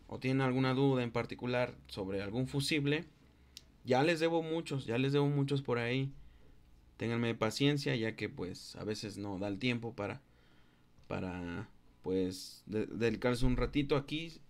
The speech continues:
para hacer este contenido. Pero créanme que lo hacemos con toda la intención de aclarar las dudas.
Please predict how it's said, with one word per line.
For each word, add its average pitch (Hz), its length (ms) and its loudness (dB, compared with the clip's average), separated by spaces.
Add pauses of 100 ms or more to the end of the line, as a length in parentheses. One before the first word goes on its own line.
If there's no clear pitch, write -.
para 104 220 -6
hacer 123 320 -2 (380)
este 135 220 0
contenido. 139 460 2 (680)
Pero 113 260 6
créanme 135 320 6
que 127 160 0
lo 104 140 0
hacemos 127 280 0
con 104 200 -6
toda 117 160 -2
la 120 80 0
intención 107 500 0
de 139 140 4
aclarar 110 460 -4
las 98 180 -2
dudas. - 380 -8